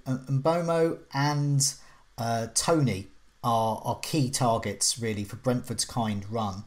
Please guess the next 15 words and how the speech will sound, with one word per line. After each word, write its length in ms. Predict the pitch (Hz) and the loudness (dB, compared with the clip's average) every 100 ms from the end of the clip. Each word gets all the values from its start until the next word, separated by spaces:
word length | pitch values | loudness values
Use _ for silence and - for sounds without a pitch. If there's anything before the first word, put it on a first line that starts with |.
| - - | -16 -12
And 120 | 185 247 | -4 0
also 420 | 302 - 131 107 - - | 4 4 4 2 -6 -8
Leicester 400 | 143 214 254 - | 0 2 4 4
have 120 | 180 135 | 2 0
got 160 | 110 | -2
a 60 | 107 | -2
great 340 | 117 101 101 | -4 -4 -4
run, 360 | 104 90 110 139 - - - - | -8 -8 -8 -10 -12 -14 -14 -2
um, 520 | 139 139 139 143 139 - | 2 6 6 4 0 -2
and 140 | 151 | -4
Jamie 300 | 143 226 214 | 0 2 2
Vardy 380 | 156 202 208 139 | 2 2 2 2
is 140 | 120 - | 0 -2
the 80 | |
top 360 | 135 151 - - | -2 -2 -2 -10